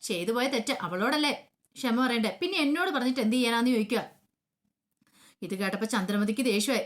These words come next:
ചന്ദ്രമതി പറഞ്ഞു, "ഞാൻ പറയില്ല എന്ന് പറയാം." "ഹും, നീ പറഞ്ഞില്ലെങ്കിൽ ഞാനും നീയും തമ്മിൽ ഇനി ഒരു മിണ്ടാട്ടം ഇല്ല, നമ്മൾ തമ്മിലൊരു ബന്ധം ഉണ്ടാകത്തില്ലെന്ന് പറയണം. അത് എൻ്റെ മരണത്തോളം അങ്ങനെ തന്നെയായിരിക്കും. നീ ക്ഷമ പറഞ്ഞേ മതിയാവുള്ളൂ" എന്ന് പറയാം. ഇത് കേട്ട് കഴിഞ്ഞപ്പം ചന്ദ്രമതി പറഞ്ഞു,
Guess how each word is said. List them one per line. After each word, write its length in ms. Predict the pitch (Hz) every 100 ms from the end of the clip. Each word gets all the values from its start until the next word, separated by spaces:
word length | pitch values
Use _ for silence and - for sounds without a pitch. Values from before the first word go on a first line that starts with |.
| -
ചന്ദ്രമതി 480 | - 185 180 190 214
പറഞ്ഞു, 140 | 226
"ഞാൻ 220 | 214 202 214
പറയില്ല 300 | 214 220 226
എന്ന് 120 | 233
പറയാം." 220 | 226 196 - _
"ഹും, 160 | _ 175 - - -
നീ 100 | 294 370 370
പറഞ്ഞില്ലെങ്കിൽ 540 | 220 208 262 233 233 233 -
ഞാനും 380 | 277 330 359 311
നീയും 200 | 233 247
തമ്മിൽ 240 | 226 214 233 226 -
ഇനി 160 | 196 214
ഒരു 140 | 226
മിണ്ടാട്ടം 420 | 240 196 196 208
ഇല്ല, 220 | 233 208 -
നമ്മൾ 220 | 175 165 196
തമ്മിലൊരു 280 | 214 214
ബന്ധം 320 | 226 202 190 233
ഉണ്ടാകത്തില്ലെന്ന് 480 | 214 214 226 220
പറയണം. 320 | 240 202 220 - - - -
അത് 140 | 269 262
എൻ്റെ 160 | 247
മരണത്തോളം 640 | 247 220 202 233 240 269 269
അങ്ങനെ 220 | 214 226
തന്നെയായിരിക്കും. 460 | 226 233 185 190 - 190
നീ 140 | 202
ക്ഷമ 320 | 220 202 214
പറഞ്ഞേ 260 | 226 202 220
മതിയാവുള്ളൂ" 480 | 240 196 202 202 233
എന്ന് 100 | 247
പറയാം. 280 | 208 208 - - _
ഇത് 140 | 147
കേട്ട് 240 | 175 165 165
കഴിഞ്ഞപ്പം 300 | 190 185 214 - - - _ _
ചന്ദ്രമതി 520 | 220 185 175 190 202
പറഞ്ഞു, 200 | 220 214